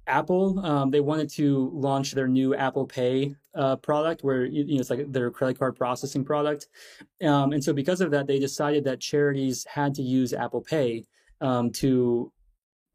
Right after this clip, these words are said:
process their donations. Well, because of the way our model works, we can't use Apple Pay. We have to use Stripe because we're, we get money directly to the individual organizations that are distributing the money. So we can't use Apple Pay. We have to use Stripe.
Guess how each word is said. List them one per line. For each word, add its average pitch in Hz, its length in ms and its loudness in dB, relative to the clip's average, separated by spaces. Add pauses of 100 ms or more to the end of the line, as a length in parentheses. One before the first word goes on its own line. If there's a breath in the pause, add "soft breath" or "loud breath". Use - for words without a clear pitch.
process 131 340 0
their 123 100 -4
donations. 117 480 -2
Well, 151 240 4
because 156 320 -4
of 170 100 -2
the 160 60 0
way 151 120 2
our 139 100 0
model 151 320 0
works, 131 220 -4
we 139 80 -4
can't 160 280 -6
use 147 220 0
Apple 120 220 -2
Pay. 120 100 -6
We 131 140 -4
have 147 160 0
to 139 80 0
use 131 200 2
Stripe 139 320 0
because 131 280 -4
we're, 135 180 0
we 143 140 0
get 147 200 0
money 135 200 0
directly 135 480 -2
to 139 100 -4
the 123 180 -2
individual 127 840 -2
organizations 127 840 0
that 120 100 -2
are 117 240 -2 (200)
distributing 127 440 0
the 120 80 0
money. 120 240 0
So 131 120 -4
we 127 120 0
can't 147 280 0
use 139 160 2
Apple 123 200 -2
Pay. 120 100 -4
We 120 120 -4
have 127 200 -6
to 131 80 0
use 123 140 0
Stripe. 123 340 0